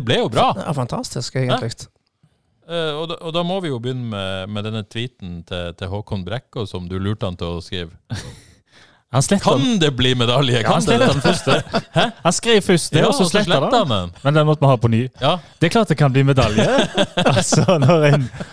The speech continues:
Speaker 3: når en slår HamKam to null hjemme,
Speaker 1: Ja.
Speaker 3: da,
Speaker 2: Til og med
Speaker 3: nei, to null,
Speaker 2: tre én,
Speaker 3: sier jeg, tre to.
Speaker 1: Ja, for HamKam er jo toppa he-, tippa helt i toppen.
Speaker 3: Ja, det er tippa helt i toppen, er ikke det?
Speaker 1: Ja.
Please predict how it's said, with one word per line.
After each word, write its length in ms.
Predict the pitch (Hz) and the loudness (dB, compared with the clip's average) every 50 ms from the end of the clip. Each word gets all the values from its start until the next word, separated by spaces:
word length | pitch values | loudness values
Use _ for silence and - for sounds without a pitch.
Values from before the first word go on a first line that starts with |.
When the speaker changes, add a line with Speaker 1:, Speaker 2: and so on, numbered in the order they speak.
| - - - - - - 139 | -16 -20 -20 -16 -6 0 2
Speaker 3:
når 160 | 143 151 151 156 | 4 4 6 4
en 100 | 151 151 | 4 2
slår 400 | - - - 135 131 123 117 107 | 0 0 2 4 4 4 4 2
HamKam 540 | 123 127 113 104 - - 120 117 113 113 113 110 - | 2 0 0 0 0 2 2 4 4 2 0 0 0
to 140 | - 123 110 | 2 2 4
null 160 | 110 107 107 | 4 4 4
hjemme, 240 | 123 127 110 123 160 226 247 226 - - | 4 4 4 2 2 0 0 -4 -4 -4
Speaker 1:
Ja. 220 | 110 139 202 254 233 - _ - | -2 -2 -2 -2 -4 -8 _ 0
Speaker 3:
da, 80 | 131 135 156 165 165 | 2 2 4 2 2
Speaker 2:
Til 160 | 151 143 156 | 0 0 0
og 0 | |
med 60 | 151 | 0
Speaker 3:
nei, 80 | 131 127 | 0 0
to 80 | - 147 | 2 2
null, 160 | 123 113 110 | 2 2 2
Speaker 2:
tre 60 | - | 0
én, 20 | 165 226 | 0 -2
Speaker 3:
sier 100 | 135 139 | -2 -2
jeg, 80 | - | -4
tre 160 | - 151 139 123 - 127 | -2 -2 -2 0 0 2
to. 100 | 117 135 120 - 160 156 | 2 2 0 0 0 0
Speaker 1:
Ja, 80 | 165 | 2
for 160 | - 196 220 | 2 2 2
HamKam 480 | 113 147 226 262 - - 143 117 113 113 | 2 0 -2 -2 -2 -2 -2 -2 -2 0
er 140 | 123 131 123 | 0 0 0
jo 140 | 113 107 98 95 95 92 95 98 95 87 - _ _ | 0 0 0 -2 -4 -4 -6 -8 -8 -10 -14 _ _
toppa 320 | - 143 143 - - 110 | -4 -4 -2 0 -2 -2
he-, 140 | 113 120 - - 107 - - | -2 -2 -6 -6 -12 -10 -8
tippa 160 | 147 - 127 | -6 -2 -2
helt 160 | 120 117 101 | -2 -2 -2
i 80 | 101 85 | -2 -2
toppen. 320 | 107 101 - 85 71 65 - - - _ _ _ _ _ _ _ _ _ _ _ - | -2 -2 -2 -4 -8 -10 -14 -20 -20 _ _ _ _ _ _ _ _ _ _ _ 2
Speaker 3:
Ja, 140 | 139 165 160 | 2 4 4
det 80 | 123 107 180 | 4 4 2
er 60 | 185 - | 2 2
tippa 380 | - 196 185 196 - - 131 117 | 2 2 2 2 0 -2 -2 -2
helt 160 | 147 143 143 | -2 -2 -2
i 80 | - - 135 | 0 0 0
toppen, 180 | 117 113 117 | 0 0 0
er 80 | 120 113 | 0 0
ikke 140 | 107 110 104 107 | 0 -2 -6 -6
det? 160 | 113 127 139 | -4 -2 0
Speaker 1:
Ja. 60 | 165 | 0